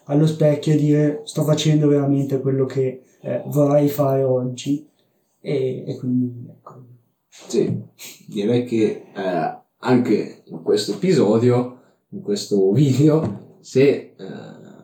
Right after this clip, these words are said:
Speaker 2: fosse rimasto anche solo, cioè fosse rimasta anche solo una persona viva,
Speaker 1: <laughs>
Speaker 2: che non fosse morta di noia,
Speaker 1: No, dai.
Speaker 2: le, eh,
Speaker 1: Speriamo di no.
Speaker 2: può commentare qui sotto.
Speaker 1: Certo, assolutamente.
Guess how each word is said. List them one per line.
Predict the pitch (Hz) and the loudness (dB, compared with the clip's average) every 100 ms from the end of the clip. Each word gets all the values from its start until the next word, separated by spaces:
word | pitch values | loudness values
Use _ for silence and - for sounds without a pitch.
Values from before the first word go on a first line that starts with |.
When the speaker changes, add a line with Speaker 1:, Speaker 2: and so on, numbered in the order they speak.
| - | -20
Speaker 2:
fosse | - 104 - | -10 -6 0
rimasto | 101 131 139 - 120 107 - | 2 4 2 0 0 2 2
anche | - 139 127 123 | 2 0 2 0
solo, | 139 131 110 - - - | 4 4 4 0 -8 -14
cioè | 82 | -12
fosse | - - 101 | -10 -8 0
rimasta | 107 101 104 | 0 0 -2
anche | 98 104 | -4 -2
solo | - 131 113 | 2 2 4
una | 165 185 | 4 4
persona | 160 123 - 131 113 | 4 2 2 2 4
viva, | 117 110 113 - - _ _ _ | 4 2 2 0 -4 _ _ _
Speaker 1:
<laughs> | 160 - - | 0 0 -2
Speaker 2:
che | - | 0
non | 101 | 0
fosse | 98 107 - | 2 -2 -2
morta | 98 101 101 101 | 2 2 0 -2
di | 104 | 2
noia, | 143 147 147 180 - - - - | 4 4 4 2 -2 -14 -18 -6
Speaker 1:
No, | 143 117 110 117 | -4 -4 -6 -4
dai. | 120 - 147 - 156 | -4 -4 -8 -8 0
Speaker 2:
le, | 156 156 135 95 104 92 90 85 76 69 | 4 4 2 -2 -8 -6 -6 -6 -6 -8
eh, | - | -8
Speaker 1:
Speriamo | 160 156 165 170 160 | 2 4 6 6 4
di | 151 | 2
no. | 139 120 120 123 - _ | 0 -2 -6 -8 -14 _
Speaker 2:
può | 180 | 0
commentare | - 165 151 113 113 139 | 4 4 4 2 0 0
qui | 104 | -2
sotto. | - 117 113 104 104 | -2 -2 -2 -8 -10
Speaker 1:
Certo, | - 156 143 - - - | -2 0 0 -4 -14 -12
assolutamente. | 143 - 143 135 143 131 123 120 | -10 -2 0 2 0 -2 -4 -6